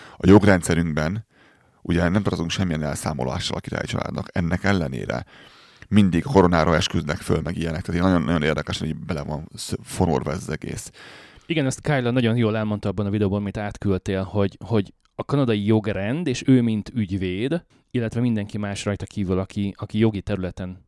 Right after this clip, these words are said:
Speaker 2: tevékenykedik, most az legyen államigazgatás, vagy, vagy törvényhozás, vagy törvénykezés, vagy a végrehajtói hatalom, mindenki valamilyen szinten így vagy úgy egy-két lépésben akár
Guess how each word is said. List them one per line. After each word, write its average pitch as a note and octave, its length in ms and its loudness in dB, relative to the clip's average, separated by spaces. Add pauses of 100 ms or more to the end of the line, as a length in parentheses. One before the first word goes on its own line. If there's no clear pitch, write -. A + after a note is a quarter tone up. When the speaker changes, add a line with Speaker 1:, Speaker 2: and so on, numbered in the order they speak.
(160)
Speaker 2:
tevékenykedik, F#2 640 -6
most F#2+ 180 -10
az G#2 80 -4
legyen G2+ 220 -6
államigazgatás, F#2 840 -8
vagy, D#2+ 200 -10
vagy E2 140 -12
törvényhozás, G2 720 -6 (400)
vagy E2+ 320 -6
törvénykezés, F#2 760 -6 (1040)
vagy F#2+ 140 -6
a F#2 40 -6
végrehajtói A2 540 -2
hatalom, B2 420 0 (280)
mindenki A2 760 0 (280)
valamilyen G2 520 -2
szinten F#2+ 540 -6
így G2 240 -6
vagy F2+ 180 -4
úgy F#2+ 180 -4
egy-két F#2+ 460 -10
lépésben F2 520 -8
akár F#2 400 -8